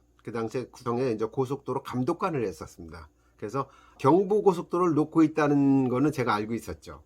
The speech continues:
왜냐면 우리 형님이 그 고속도로 감독관으로 활동을 하고 있었으니까.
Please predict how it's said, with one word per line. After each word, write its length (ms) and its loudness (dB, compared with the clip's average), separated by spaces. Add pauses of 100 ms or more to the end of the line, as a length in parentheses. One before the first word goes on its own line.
(120)
왜냐면 320 -10
우리 160 -12
형님이 380 0
그 180 -12
고속도로 400 -10
감독관으로 640 -8
활동을 320 -6
하고 120 -8
있었으니까. 600 -6